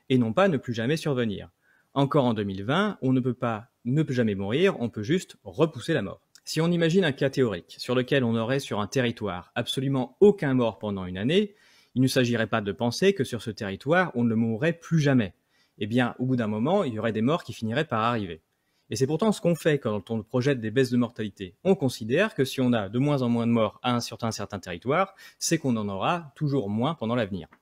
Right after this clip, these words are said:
Avec cette méthode, sur ce territoire, tout nouveau décès sera considéré comme suspect. Ce cas trivial reflète pourtant bien ce que nous sommes en train de faire pour l'année deux mille vingt, si on considère que la baisse constatée en deux mille dix-neuf doit se poursuivre indéfiniment.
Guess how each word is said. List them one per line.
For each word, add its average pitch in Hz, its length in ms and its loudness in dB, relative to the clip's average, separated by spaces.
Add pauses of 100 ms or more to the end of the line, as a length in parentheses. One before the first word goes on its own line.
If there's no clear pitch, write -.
(200)
Avec 135 200 4
cette - 180 0
méthode, 160 360 2
sur 143 140 -4
ce - 80 -4
territoire, 131 640 -4
tout 196 160 4
nouveau 135 300 2
décès 110 340 0
sera 107 440 -2
considéré 110 540 -6
comme 107 240 -4
suspect. - 440 -12 (640)
Ce - 120 2
cas 139 200 4
trivial 170 400 2
reflète 131 300 0
pourtant 113 260 -4
bien 175 240 0
ce - 100 -8
que - 100 -2
nous 123 140 2
sommes 117 180 -2
en 104 120 -4
train 104 140 -6
de 95 60 -8
faire 202 320 2
pour 127 140 -4
l'année 107 220 -2
deux 104 100 -4
mille 101 220 -4
vingt, 190 320 -2
si - 200 -2
on 156 120 2
considère 135 560 0
que 127 100 -2
la 117 140 0
baisse 160 260 4
constatée 120 540 -2
en 104 100 -6
deux 98 80 -8
mille 101 140 -6
dix-neuf 120 500 -2
doit 135 240 2
se 135 140 -4
poursuivre 123 560 -4 (100)
indéfiniment. 139 600 -2